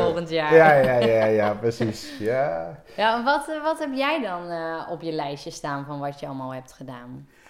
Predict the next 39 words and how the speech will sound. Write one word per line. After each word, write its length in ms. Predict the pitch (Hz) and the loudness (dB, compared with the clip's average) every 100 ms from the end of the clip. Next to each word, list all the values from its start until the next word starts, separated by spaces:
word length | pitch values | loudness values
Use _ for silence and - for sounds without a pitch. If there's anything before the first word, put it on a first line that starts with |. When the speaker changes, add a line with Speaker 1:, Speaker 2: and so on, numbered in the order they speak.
| - _ _ _ _ _ | -20 _ _ _ _ _
Speaker 2:
Nou 180 | 127 135 | 4 4
ja, 100 | 123 | 4
ik 220 | 139 131 | 2 4
ben, 280 | 135 120 117 | 4 4 0
eh, 720 | 107 107 101 101 98 95 98 | -2 -4 -2 -2 -4 -4 0
jong 240 | 131 151 | 4 4
begonnen 560 | 135 117 123 113 107 101 | 2 0 0 0 -2 -4
op 120 | 101 | -4
mijn 140 | 117 113 | -4 -4
vijftiende 480 | 117 117 - 107 98 | -2 -4 -4 -8 -6
bij 220 | 95 98 | -4 -4
Van 160 | 110 | -6
der 80 | 101 | -6
Valk. 380 | 92 120 92 - - _ _ _ _ _ _ _ _ - | -4 -4 -4 -8 -18 _ _ _ _ _ _ _ _ -18
En 280 | 76 82 80 | -12 -10 -10
ik 100 | 82 | -8
heb 120 | 82 | -8
mijn 220 | 85 85 | -6 -6
middelbare 520 | 85 78 78 80 82 | -6 -6 -4 -4 -6
middenstands, 720 | 85 104 101 - 87 78 - - - | -2 -4 -4 -8 -8 -8 -16 -18 -14
eh, 60 | 80 76 73 73 67 - - 85 | -12 -10 -12 -12 -14 -18 -20 -16
diploma 500 | 87 90 80 78 76 | -10 -6 -6 -6 -10
gehaald. 600 | 76 73 71 65 - - _ _ _ _ _ _ _ - | -10 -10 -10 -12 -16 -20 _ _ _ _ _ _ _ -16
Eh, 540 | 80 78 80 73 73 | -12 -10 -8 -10 -12
ik 100 | 76 | -8
ben 180 | 87 87 | -6 -6
voor 180 | - 85 | -6 -8
Van 140 | 90 | -6
der 80 | 85 | -8
Valk 340 | 85 92 85 | -4 -4 -6
een 80 | 85 | -8
jaar 220 | 85 78 | -6 -6
naar 120 | 78 80 98 | -6 -6 -6
Curaçao 440 | 82 - 92 90 | -6 -6 -4 -4
geweest. 520 | 78 78 76 - - | -4 -8 -8 -12 -16
Daar 200 | 85 82 | -12 -10
ben 160 | 80 80 | -10 -10
ik, 180 | 78 | -10
eh, 100 | - | -10